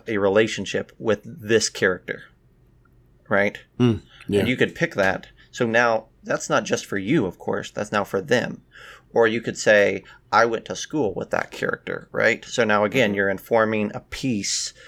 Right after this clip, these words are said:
Speaker 1: of their backstory. Um,
Speaker 2: Mm-hmm.
Speaker 1: again, I think that's one that really only works if everybody's game for it, right?
Speaker 2: Right.
Speaker 1: And that nobody's holding on to their character tightly and their backstory tightly.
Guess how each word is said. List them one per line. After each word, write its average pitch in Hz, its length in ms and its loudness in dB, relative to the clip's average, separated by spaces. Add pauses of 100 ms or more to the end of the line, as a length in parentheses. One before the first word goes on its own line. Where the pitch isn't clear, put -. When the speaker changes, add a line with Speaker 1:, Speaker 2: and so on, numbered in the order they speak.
(240)
Speaker 1:
of 98 200 -2
their 120 160 6
backstory. - 680 -4 (320)
Um, 104 260 4
Speaker 2:
Mm-hmm. - 120 -6
Speaker 1:
again, 120 360 2
I 131 100 4
think 135 160 -2
that's 120 220 0
one 113 180 0
that 107 160 0
really 117 300 4
only 107 160 0
works - 640 -2 (1040)
if 117 200 -2
everybody's 104 500 4
game 92 260 -2
for - 240 -2
it, - 120 -4
right? - 360 -2 (480)
Speaker 2:
Right. 104 140 2
Speaker 1:
And 104 100 2
that 104 80 4
nobody's 107 400 6
holding 104 340 4
on 98 180 2
to - 100 -8
their 101 160 -4
character 107 460 0
tightly 120 520 -4 (520)
and 95 180 -6
their 90 220 2
backstory 104 520 0
tightly. 120 420 -2